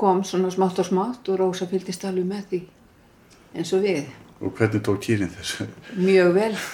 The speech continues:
Speaker 1: Það er þekkt okkur allar.
Speaker 2: Já, þetta er, þetta er alveg frábært.
Speaker 1: Já, þetta var alveg frábært. Hún sem sagt var með í öllu og það var náttúrulega, ef að hún var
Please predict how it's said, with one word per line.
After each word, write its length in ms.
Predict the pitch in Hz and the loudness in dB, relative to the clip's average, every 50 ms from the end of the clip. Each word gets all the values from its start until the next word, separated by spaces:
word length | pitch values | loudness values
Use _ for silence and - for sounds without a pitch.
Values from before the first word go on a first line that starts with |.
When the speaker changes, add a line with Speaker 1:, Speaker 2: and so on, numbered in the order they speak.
| - - - - - - - - | -14 -16 -20 -20 -20 -16 -6 -2
Speaker 1:
Það 480 | - - 170 - - - - - 156 165 | -2 -2 -2 -4 -10 -4 2 4 6 6
er 80 | 196 - | 6 8
þekkt 340 | 254 214 277 - - - 247 | 8 8 8 8 6 6 6
okkur 240 | 254 254 247 240 233 | 6 8 6 8 8
allar. 340 | 247 247 269 269 277 269 - - - - - 339 349 - - 359 - - - | 8 6 4 4 2 2 2 0 -2 4 4 4 4 4 -2 -6 -6 -6 -2
Speaker 2:
Já, 280 | - 359 - - - 107 98 101 | -2 -2 -2 0 0 0 2 2
þetta 200 | 113 110 - 120 107 | 2 2 4 4 4
er, 100 | 107 113 104 | 4 4 0
þetta 200 | 98 92 - 110 | 0 0 -2 -2
er 80 | 101 95 | -2 0
alveg 300 | 95 90 85 85 82 - - - - | -2 -2 -4 -6 -8 -12 -18 -18 -14
frábært. 640 | - - 73 69 - - - - - - - - - - | -10 -10 -10 -10 -10 -16 -20 -20 -20 -20 -20 -16 -6 0
Speaker 1:
Já, 160 | 185 175 160 170 185 | 4 6 6 6 6
þetta 240 | 220 247 247 254 220 | 6 2 2 2 2
var 120 | 208 202 | 4 4
alveg 140 | 202 196 190 - | 2 2 0 -2
frábært. 480 | 226 214 185 175 - 143 - - - - _ - - - - - - - | -4 -4 -4 -4 -6 -8 -8 -12 -20 -20 _ -20 -20 -20 -20 -16 -6 -2
Hún 200 | 202 220 226 214 | 0 0 2 2
sem 180 | - 226 226 220 | 2 2 2 2
sagt 320 | 214 214 202 202 - - 185 | 0 0 -2 -4 -4 -2 0
var 220 | 202 202 202 196 190 | 2 2 2 2 2
með 340 | 202 208 220 233 226 202 190 | 0 0 0 2 4 4 4
í 20 | 208 | 2
öllu 240 | 220 202 - - 170 | 2 -2 0 0 0
og 40 | 170 | 0
það 160 | 196 208 208 196 | 0 -2 0 0
var 80 | 175 175 | 0 -2
náttúrulega, 520 | 170 - 180 165 165 165 - - - - - - - - - - - - | -2 -2 -4 -4 -4 -6 -10 -20 -20 -20 -20 -20 -20 -20 -20 -20 -14 -6
ef 100 | 170 170 | 0 2
að 140 | 170 165 175 | 4 6 6
hún 140 | 185 190 185 | 6 6 6
var 180 | 175 180 175 175 | 6 4 4 2